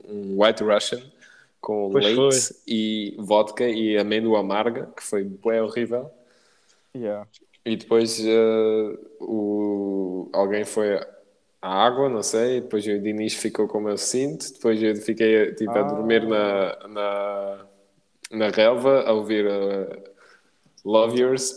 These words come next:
Speaker 1: por duas horas. <laughs> E foi, foi grande festa, pô.
Speaker 3: Mas é,
Speaker 2: Pois
Speaker 3: já
Speaker 2: foi.
Speaker 3: tens, já tens o cinto?
Speaker 1: Eu já tenho o cinto. Já não me serve, né? Mas
Speaker 3: Mas conta lá, como é que tu, conta lá como é que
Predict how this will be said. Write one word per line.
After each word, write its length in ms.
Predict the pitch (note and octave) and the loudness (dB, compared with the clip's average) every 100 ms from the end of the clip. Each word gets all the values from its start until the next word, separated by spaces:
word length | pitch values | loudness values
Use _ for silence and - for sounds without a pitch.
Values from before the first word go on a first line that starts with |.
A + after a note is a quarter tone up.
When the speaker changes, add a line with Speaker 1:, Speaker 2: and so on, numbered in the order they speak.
| - | -8
Speaker 1:
por 120 | B2+ A#2+ | -6 -6
duas 560 | A2 A#2 A#2+ B2+ B2 | -6 -8 0 4 4
horas. 480 | B2+ B2+ C#3+ C#3 - - - - - - - D3 - _ _ _ _ _ | 4 4 2 2 0 -2 -6 -8 -14 -20 -20 -20 -20 _ _ _ _ _
<laughs> 40 | - - F3 - - - _ _ - - - | -20 -16 -16 -16 -20 -20 _ _ -20 -20 -20
E 280 | A#2+ C3 G#2+ | -16 -14 -14
foi, 220 | - G#2+ | -12 -12
foi 260 | - - A2+ | -12 -6 -4
grande 280 | A2+ G#2+ - | -4 -6 -8
festa, 400 | - A2 - - | -8 -8 -8 -12
pô. 400 | - G#2 G#2 - _ _ _ _ _ _ _ _ | -8 -8 -8 -12 _ _ _ _ _ _ _ _
Speaker 3:
Mas 180 | A#2 A2 | -10 -8
é, 80 | B2 | -8
Speaker 2:
Pois 120 | A#2+ B2 | -4 -4
Speaker 3:
já 60 | |
Speaker 2:
foi. 160 | B2 C3 | -2 -6
Speaker 3:
tens, 120 | B2 _ _ - | -8 _ _ -18
já 180 | A#2 C3 | -6 -4
tens 200 | D3 C3+ | -4 -6
o 60 | C3+ | -8
cinto? 400 | - E3+ C#3 - _ _ _ _ _ - | -10 -8 -8 -12 _ _ _ _ _ -12
Speaker 1:
Eu 120 | G3 | -4
já 120 | G#3 | -4
tenho 220 | G#3 C3+ | -4 -6
o 40 | C#3 | -6
cinto. 500 | - - _ - - _ _ _ _ - | -8 -12 _ -20 -20 _ _ _ _ -6
Já 100 | G#2 | -4
não 120 | G#2+ | -4
me 80 | G#2 | -6
serve, 340 | - A2 G#2 G2 | -4 -4 -4 -10
né? 240 | F2 - _ - | -16 -18 _ -20
Mas 260 | F2+ - _ | -20 -20 _
Speaker 3:
Mas 180 | B2 B2 | -6 -2
conta 240 | E3+ D#3+ | -2 0
lá, 180 | D#3+ D3 A#2+ _ | 0 0 -6 _
como 100 | - | -10
é 40 | F3 | -10
que 60 | - | -10
tu, 100 | D#3 _ _ - | -18 _ _ -10
conta 220 | D3 D#3+ | -10 -6
lá 120 | D3+ | -8
como 160 | - | -8
é 20 | |
que 60 | C#3+ | -12